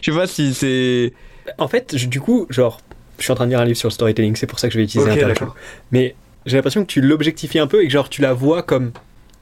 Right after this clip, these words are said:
Speaker 2: euh, le chemin pour arriver à ta destination.
Speaker 1: Oui, clairement.
Speaker 2: Mais qu'en fait, c'est un peu ton antagoniste parce que t'es obligé de passer par ces phases qui vont, genre, faire obstacle à l'élément final, tu vois, et que du coup, t'es obligé de supporter ce truc-là et ça te fait chier.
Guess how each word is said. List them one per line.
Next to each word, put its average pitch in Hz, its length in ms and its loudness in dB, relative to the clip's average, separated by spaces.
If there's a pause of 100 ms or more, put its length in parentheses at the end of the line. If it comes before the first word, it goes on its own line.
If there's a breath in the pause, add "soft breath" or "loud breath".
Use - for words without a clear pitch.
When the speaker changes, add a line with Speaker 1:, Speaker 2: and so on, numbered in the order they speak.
Speaker 2:
euh, 117 320 0 (140)
le 127 140 2
chemin 175 300 0
pour 139 200 0
arriver 135 260 2
à 143 60 2
ta 127 100 2
destination. 127 480 0
Speaker 1:
Oui, 147 260 2
clairement. 135 340 0
Speaker 2:
Mais 127 100 2
qu'en 131 100 0
fait, 190 140 0
c'est - 200 -2
un 123 60 -2
peu 160 140 -6
ton 139 120 0
antagoniste 135 520 0
parce - 160 0
que 135 80 -2
t'es 143 180 -2
obligé 165 320 2
de - 60 -10
passer - 240 -2
par 123 120 -2
ces 135 120 -4
phases 147 280 -2 (460 soft breath)
qui - 120 -8
vont, 131 180 2
genre, 120 400 -2
faire 160 240 0
obstacle 160 500 -2
à 127 160 0 (640 soft breath)
l'élément 135 340 2
final, 185 280 0
tu - 100 0
vois, 170 160 0 (420 soft breath)
et 127 80 0
que 117 40 -2
du 131 100 -4
coup, - 80 -4
t'es - 160 0
obligé 135 220 0
de - 40 -4
supporter - 300 -4
ce - 40 -4
truc-là 185 200 -2
et 151 40 2
ça - 120 -6
te - 40 -14
fait - 60 -4
chier. - 240 -4